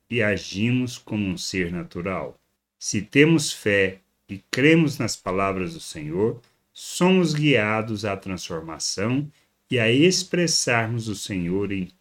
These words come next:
tudo o que fizermos. Nossas obras irão manifestar o Senhor. As nossas atitudes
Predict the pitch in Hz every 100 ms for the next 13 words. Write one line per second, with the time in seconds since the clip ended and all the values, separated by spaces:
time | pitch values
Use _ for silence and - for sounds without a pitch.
0 | _ - 214 202 196 175 175 151 - 143
1 | 147 123 - 80 73 67 67 - - _
2 | _ _ _ _ 107 110 - 98 - 127
3 | 160 117 95 - - _ _ _ - 160
4 | 147 143 160 151 139 131 - 110 - 113
5 | 104 95 - 101 80 67 62 76 - 117
6 | 113 - 98 101 98 - - 131 185 170
7 | 170 -